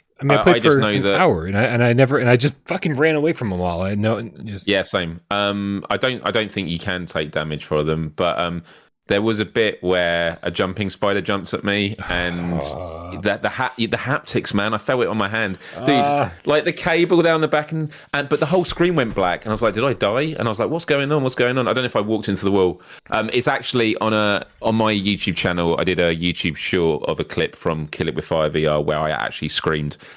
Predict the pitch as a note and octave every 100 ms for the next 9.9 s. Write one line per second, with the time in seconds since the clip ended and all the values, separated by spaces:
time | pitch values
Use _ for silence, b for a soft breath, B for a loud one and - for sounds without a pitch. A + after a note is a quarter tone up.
0 | _ F#2 F#2+ A#2 A2 F#2+ - G2+ F2 D#2+
1 | - D2+ E2+ - A#2+ - F#2 F2 E2 E2+
2 | - E2 D#2+ D#2 - F2+ D#2 - D#2+ D2+
3 | C#2 - b - _ - A2 G#2 G2 F#2+
4 | G2 F#2 F2+ F2+ F2+ F2+ F2 E2+ - F#2+
5 | F2 E2+ D#2+ - E2 E2 D#2+ - b b
6 | - F#2+ E2+ E2 D2+ F2+ E2+ F2 - F2
7 | E2 D#2 D#2+ E2 D2+ - E2+ D#2+ D2+ D#2+
8 | E2+ E2 D#2+ D2+ - D2+ D2 E2 F2+ A2
9 | G2 F2 - D#2 D#2 - D2+ D2 D#2+